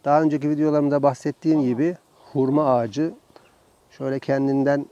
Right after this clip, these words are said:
Speaker 1: yetişen hurmaya, bizim buralarda acı hurma denir. Bazı yerlerde değişik isimleri var. Ee, bazı hoş olmayan isimleri var da onları zikretmek istemiyorum. Ee,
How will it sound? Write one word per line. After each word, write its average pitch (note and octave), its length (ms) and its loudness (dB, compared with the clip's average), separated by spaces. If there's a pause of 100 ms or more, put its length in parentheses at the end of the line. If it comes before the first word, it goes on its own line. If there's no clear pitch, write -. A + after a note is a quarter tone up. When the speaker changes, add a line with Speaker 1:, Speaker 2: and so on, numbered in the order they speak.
Speaker 1:
yetişen C#3 500 -4
hurmaya, B2+ 600 -2 (260)
bizim C3 220 -4
buralarda C3 360 0
acı C3+ 220 0
hurma A#2 360 -4
denir. G#2 380 -12 (260)
Bazı B2+ 240 -2
yerlerde A#2 500 -4
değişik A#2+ 360 -4
isimleri A2 420 -6
var. C3 220 -12 (920)
Ee, G#2 500 -10 (180)
bazı A2+ 240 -2
hoş C3 240 -6
olmayan B2 320 -2
isimleri B2 400 -6
var D#3 180 -8
da G#2+ 120 -10 (120)
onları A#2 300 -6
zikretmek A#2 560 -6
istemiyorum. A2 500 -10 (800)
Ee, G#2+ 560 -12